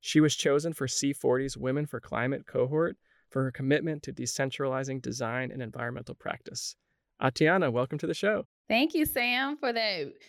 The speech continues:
Speaker 2: the, probably the best brief introduction I've ever gotten. <laughs> So I appreciate the brevity.
Speaker 1: Oh, my,
Speaker 2: But,
Speaker 1: my
Speaker 2: but thank
Speaker 1: pleasure.
Speaker 2: you. Thank you for
Speaker 1: <laughs>
Speaker 2: having me. I'm excited for
Speaker 1: Uh,
Speaker 2: this conversation.
Speaker 1: so excited. Thanks for being here.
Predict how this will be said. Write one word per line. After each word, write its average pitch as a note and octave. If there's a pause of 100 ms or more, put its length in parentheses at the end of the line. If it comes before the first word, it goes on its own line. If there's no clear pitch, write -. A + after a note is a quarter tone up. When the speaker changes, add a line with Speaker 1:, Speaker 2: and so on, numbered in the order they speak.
(160)
Speaker 2:
the, D#3
probably A#3+
the F#3
best G3+
brief G3+
introduction A3
I've A3+
ever G#3
gotten. B3
<laughs> -
So -
I C4
appreciate C#4
the A#3+
brevity. F3+
Speaker 1:
Oh, D#3
my, D#3
Speaker 2:
But, -
Speaker 1:
my C4+
Speaker 2:
but -
thank C#4
Speaker 1:
pleasure. C#4+
Speaker 2:
you. A#3
Thank C4
you -
for B3+
Speaker 1:
<laughs> -
Speaker 2:
having A#3+
me. F3
I'm F3
excited F3+
for C#3
Speaker 1:
Uh, B2+
Speaker 2:
this -
conversation. E3+ (140)
Speaker 1:
so C#3
excited. A#2+
Thanks D3
for D3+
being B2+
here. B2+